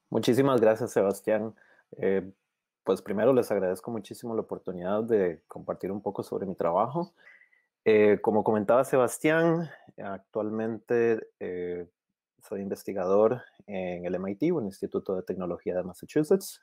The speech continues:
en particular en el Media Lab, y trabajo en un grupo muy especial que se llama Fluid Interfaces,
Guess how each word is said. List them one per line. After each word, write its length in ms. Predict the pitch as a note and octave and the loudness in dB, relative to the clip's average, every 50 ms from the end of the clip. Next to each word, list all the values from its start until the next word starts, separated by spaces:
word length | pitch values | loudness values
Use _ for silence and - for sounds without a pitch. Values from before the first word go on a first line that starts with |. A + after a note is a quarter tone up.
| _ _ - | _ _ -18
en 80 | F#2+ | -12
particular 720 | - - F2+ - - - - F#2 F#2+ F#2+ G2+ G2+ A#2 A#2 - - - - - _ _ _ | -10 -10 -10 -10 -12 -8 -2 2 4 4 6 4 4 0 -4 -12 -20 -20 -20 _ _ _
en 120 | - G#2 | -6 -4
el 80 | G2 F#2+ | -2 0
Media 260 | G2+ G2+ G2+ G2 F#2+ | 0 2 2 2 4
Lab, 300 | F#2+ G#2 B2 E3 A3 - - - - _ _ _ | 4 4 4 4 2 -2 -6 -10 -20 _ _ _
y 380 | - G#2 G#2+ A#2+ C3+ C#3 C#3+ C#3+ - _ | -4 -2 0 2 2 2 2 0 -2 _
trabajo 960 | - A2+ G#2 F#2+ G2 G#2 G#2+ G#2 - - - B2+ B2 B2 A#2+ A#2 - - - _ | -4 -2 0 2 2 0 0 -2 -6 -4 -2 -2 0 0 -2 -2 -6 -10 -12 _
en 180 | G#2+ G2 G2+ G2+ | -10 -8 -6 -6
un 100 | G2+ G2+ | -6 -4
grupo 240 | G#2 A2 G#2 - | -4 -4 -4 -6
muy 260 | G2+ G2 G#2 A2 A#2 A#2 | -6 -4 -4 -2 -2 -2
especial 540 | A#2 - - G#2+ - - - F2 F2+ F2+ | -4 -6 -8 -10 -6 -4 -4 -4 -4 -4
que 100 | - F#2+ | -8 -10
se 120 | - - F2+ | -10 -8 -8
llama 200 | F2+ F2 F#2 F2+ | -6 -6 -8 -10
Fluid 360 | - - - G2 F#3+ F#3+ F3+ | -10 -4 0 2 2 2 2
Interfaces, 880 | F#2 F#3 F#2 - - F2 - - - - - - - - - - - | 0 -2 -4 -4 -6 -8 -6 -4 -6 -6 -6 -8 -12 -16 -20 -20 -20